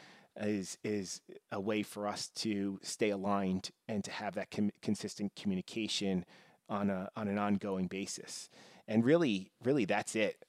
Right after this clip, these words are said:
Those are the tool, tools I'm using at the, at the moment. And, you know, I've used all of the tools at some point, at some point in my career with different teams, at different points with different teams.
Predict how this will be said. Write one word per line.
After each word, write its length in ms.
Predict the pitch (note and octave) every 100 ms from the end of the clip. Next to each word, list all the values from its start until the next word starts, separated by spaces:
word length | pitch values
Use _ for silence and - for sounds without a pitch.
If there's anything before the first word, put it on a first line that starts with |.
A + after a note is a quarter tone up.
| -
Those 240 | A#2 A#2
are 40 | C#3
the 80 | B2
tool, 240 | - A2
tools 280 | - A2+ G#2
I'm 140 | G2
using 360 | G2 G#2+ G2 F#2+
at 140 | G#2 F#2+
the, 180 | G2+ G#2
at 100 | -
the 60 |
moment. 380 | G2 G2+ F#2+ F#2
And, 260 | G2+ F#2+ -
you 160 | A#2 A#2
know, 120 | F#2+
I've 200 | G#2 G#2
used 240 | G#2+ F#2+
all 180 | G#2 G2
of 80 | F#2
the 80 | -
tools 360 | A2 G2 F#2
at 140 | F#2 -
some 180 | G#2+
point, 380 | F#2 G#2 F#2+ F#2 - - - -
at 120 | G2+ -
some 120 | G#2
point 220 | A2+ G#2
in 60 | F#2+
my 100 | F#2+
career 420 | - A2 G#2 G2+
with 200 | F2+ -
different 260 | G2 F2+
teams, 360 | - A#2 A2 G2+
at 60 | -
different 280 | G2 F#2
points 320 | - B2 A2+ A2
with 100 | G2+
different 260 | G#2 G#2
teams. 520 | - A2 G#2 G2+ -